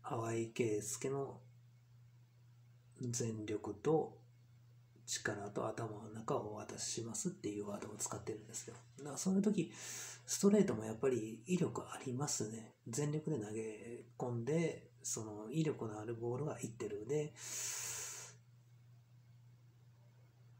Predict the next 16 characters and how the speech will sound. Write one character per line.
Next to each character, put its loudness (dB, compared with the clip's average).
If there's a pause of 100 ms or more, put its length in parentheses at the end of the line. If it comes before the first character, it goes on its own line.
(160)
ま 10
あ、 8
ボ 8
ー 8
ル 6
カ 8
ウ 8
ン -2
ト -2
が -6
先 -2
行 0
し 2
た 2
時 -2
は、 6